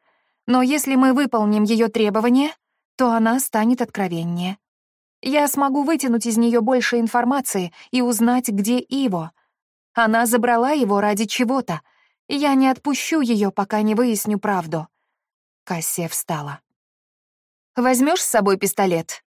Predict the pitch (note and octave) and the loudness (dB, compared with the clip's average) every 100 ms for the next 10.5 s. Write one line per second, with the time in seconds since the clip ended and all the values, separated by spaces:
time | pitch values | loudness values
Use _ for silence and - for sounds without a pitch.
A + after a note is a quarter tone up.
0 | _ _ - A3 A3 G3 G#3 G3+ - G#3 | _ _ -2 0 2 2 2 0 0 -2
1 | G#3+ A3 G#3+ - F3 - - _ _ _ | -2 -2 -2 -2 -8 -10 -18 _ _ _
2 | _ _ _ _ A#3 A3+ A#3 A#3+ A3 G#3+ | _ _ _ _ 0 2 2 2 2 0
3 | A3 G#3+ G#3 G#3 G#3 F#3+ F3 D#3 E3 - | 0 0 0 -2 -2 -4 -6 -8 -10 -10
4 | - _ _ _ _ - G#3+ G#3 G#3 G3+ | -14 _ _ _ _ -4 0 2 0 0
5 | F#3+ G3 A3 A#3 F3 D#3+ D3+ - - F3 | -2 -2 -2 -4 -6 -8 -10 -14 -12 -8
6 | E3 - F3 - F#3 F3+ F3 G3+ F3 F#3 | -6 -6 -6 -4 -4 -4 -4 -2 0 -2
7 | G#3+ G#3 G#3 F#3+ F#3 A3 G3 D3+ D3 _ | -2 -4 -4 -4 -2 -2 -2 -6 -12 _
8 | _ - G#3 G3+ - G#3+ G3 G#3 G#3+ G#3 | _ -2 -2 0 0 0 2 0 -2 -4
9 | F#3+ A3+ A3 - F#3+ F#3+ G#3 F#3+ G3 F#3 | -6 -4 -6 -4 -4 -2 -2 0 -2 -2
10 | - A3 - G#3 - | -4 -6 -4 -6 -8